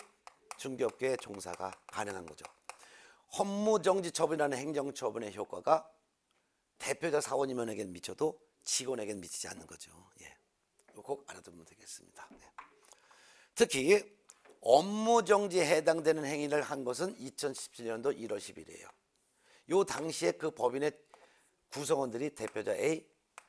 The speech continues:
임원 사원 B 이렇게 있었어요. 근데 업무 정지 처분은 한 두 달 있다가 이때부터 받은 거잖아요. 적발되고 나서 좀 시간 걸려서 업무 정지 받으니까. 그런데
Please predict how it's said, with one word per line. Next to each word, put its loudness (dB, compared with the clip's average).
임원 -2
사원 0
B -8
이렇게 -10
있었어요. -14
근데 0
업무 0
정지 2
처분은 -2
한 -8
두 -8
달 4
있다가 2
이때부터 -2
받은 -10
거잖아요. -16
적발되고 2
나서 -6
좀 -6
시간 -2
걸려서 -6
업무 -6
정지 -12
받으니까. -18
그런데 -2